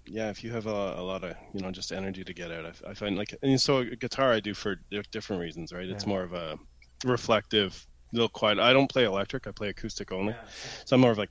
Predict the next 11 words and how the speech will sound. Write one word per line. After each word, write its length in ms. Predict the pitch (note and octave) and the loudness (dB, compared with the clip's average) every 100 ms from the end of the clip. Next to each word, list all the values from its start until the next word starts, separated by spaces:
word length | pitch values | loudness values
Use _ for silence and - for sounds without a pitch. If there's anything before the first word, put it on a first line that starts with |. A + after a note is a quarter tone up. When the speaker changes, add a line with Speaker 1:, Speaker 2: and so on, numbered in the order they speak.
| - | -6
Speaker 1:
campfire, 640 | - G2+ G2 - G2 G2 | 0 0 0 -2 0 2
you 140 | G2 F#2+ | 2 0
know, 160 | F#2+ | -2
that 60 | F#2+ | -2
Speaker 2:
Yeah, 80 | C3 | 0
yeah. 60 | C3 | 0
Speaker 1:
kinda, 180 | A#2 - - - - - - - - - - - | 0 -4 -14 -16 -16 -16 -16 -16 -18 -16 -16 -6
that 200 | - B2 | 2 4
stuff. 360 | - B2 A2+ - | 6 6 2 2
But, 320 | C3 A#2+ - | 2 2 2
uh, 260 | B2 A2+ A2 | 4 4 2